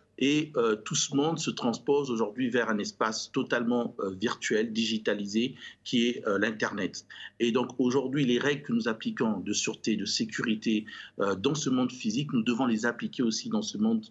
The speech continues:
totalement virtuel. Et donc, euh, euh, les pays se donnent, déjà on a commencé par des règles, le cas du Congo où on a eu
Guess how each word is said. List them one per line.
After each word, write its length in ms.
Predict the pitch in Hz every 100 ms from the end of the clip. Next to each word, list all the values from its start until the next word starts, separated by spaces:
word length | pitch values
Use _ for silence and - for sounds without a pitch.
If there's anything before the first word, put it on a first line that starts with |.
| -
totalement 440 | 120 117 110 110
virtuel. 460 | 107 104 - 113 143 - - - -
Et 160 | 113
donc, 280 | 113 123 -
euh, 220 | 113 110 -
euh, 260 | 104 104 104
les 220 | 110 127
pays 480 | 127 - 127 131 165
se 200 | - 123
donnent, 400 | 104 127 165 143 - _
déjà 220 | - 113 113
on 80 |
a 80 | 107
commencé 360 | - 107 104 110
par 180 | 110 98
des 100 | 101
règles, 320 | 120 123 92
le 60 |
cas 160 | 95 113
du 120 | 107
Congo 360 | 101 104 110 120
où 180 | 117 113 - - _
on 100 | 101
a 100 | 101
eu 240 | 107 117